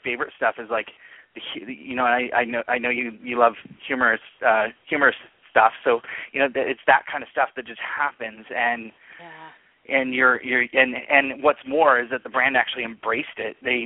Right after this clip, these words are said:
Speaker 1: they took it and ran with it, 'cause a lot of brands don't know how to do that, and that's, that's the hardest part.
Speaker 2: I, I totally agree. I think those, and those are moments that are so serendipitous and so, to your point, unplanned that, you know,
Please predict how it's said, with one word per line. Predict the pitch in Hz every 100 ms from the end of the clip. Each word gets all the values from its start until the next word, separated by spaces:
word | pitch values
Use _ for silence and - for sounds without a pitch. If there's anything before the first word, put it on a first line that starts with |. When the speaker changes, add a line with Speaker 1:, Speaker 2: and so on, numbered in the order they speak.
| 127
Speaker 1:
they | 127 -
took | 143
it | 143
and | 113 113
ran | 113 127
with | 131 107
it, | 117 -
'cause | 127 127 -
a |
lot | 135 131 131
of | 127
brands | 131 123
don't | 123 120
know | 110
how | 107
to | 107
do | 117 107
that, | 110 101 101 - _
and | 123 107
that's, | 110 110 - - - - -
that's | 117 -
the | 113
hardest | 113 104 101
part. | - - - _ _ _ _ _ - - - _ _ _
Speaker 2:
I, | 233 - 208
I | 208 -
totally | 220 208 190
agree. | 170 180 170
I |
think | 170 214 208
those, | 220 285
and | 233 233
those | 349
are | 370
moments | 254 262 208
that |
are | 180
so | - 277 -
serendipitous | 247 196 175 175 175
and | 190 185
so, | 277 269 269 _
to | - - _ -
your | 233
point, | 220 -
unplanned | 202 - 185 180 180
that, | 185 -
you | _ 220
know, | 214 208